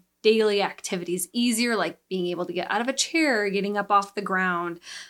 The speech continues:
climbing stairs, carrying in groceries, our ability to move our body, that's strength. This also is a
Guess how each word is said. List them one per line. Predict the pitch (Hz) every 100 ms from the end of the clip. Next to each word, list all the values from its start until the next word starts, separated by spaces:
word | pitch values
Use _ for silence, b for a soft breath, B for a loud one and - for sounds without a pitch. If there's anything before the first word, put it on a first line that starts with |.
| B -
climbing | - 220 262 262 240 214 214
stairs, | - 190 170 165 160 170 175
carrying | - - 226 233 233
in | 214 202
groceries, | 180 175 - 180 180 180 175 B B B 196
our | 185
ability | 185 202 214 220 226
to | 185 - 208 202 185 _ 185
move | 185 196 226 202
our | 196 165
body, | - 170
that's | 175 -
strength. | - - - 196 165 - - - _ _ _ _ _ -
This | 226 226 -
also | 202 208 262 262
is | 247
a | 208 185